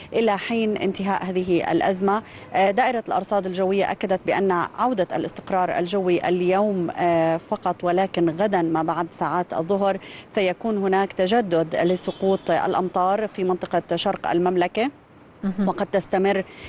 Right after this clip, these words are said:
Speaker 1: آه، إلى يوم الثلاثاء، آه، وبالتالي ستستمر حالة عدم الاستقرار الجوي. لذلك لا زالت دائرة الأرصاد الجوية تحذر المواطنين من الاقتراب من ال-، الأودية ومن مناطق، آه، السيول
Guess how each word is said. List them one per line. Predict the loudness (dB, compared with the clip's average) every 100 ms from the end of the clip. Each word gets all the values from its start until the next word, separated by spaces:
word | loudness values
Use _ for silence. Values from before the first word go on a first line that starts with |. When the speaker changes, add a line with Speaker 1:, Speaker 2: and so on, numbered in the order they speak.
| -4
Speaker 1:
آه، | 2 2
إلى | 2 2 2 4
يوم | 2 0 -2
الثلاثاء، | -4 -2 0 0 2 2 2 0
آه، | 2 2
وبالتالي | 2 0 0 0 2 2 0
ستستمر | -4 -4 0 0
حالة | 0 0 0
عدم | -2 0 0
الاستقرار | -2 -4 0 0
الجوي. | 0 0 0
لذلك | 0 2 2 2 2
لا | 2 4
زالت | 4 2 0 -4 -20 -10 0
دائرة | 2 2 -2
الأرصاد | -4 -2 0 0
الجوية | 0 2 2 2
تحذر | 0 0 0 2 2
المواطنين | 2 0 0 0 2 2
من | 2
الاقتراب | 2 0 0 2 2 2
من | 0 2
ال-، | 2 2
الأودية | 2 2 0 0 0 2 2
ومن | 4 2 2 0
مناطق، | 2 0 0 0
آه، | 0 2
السيول | 0 -4 0 2 2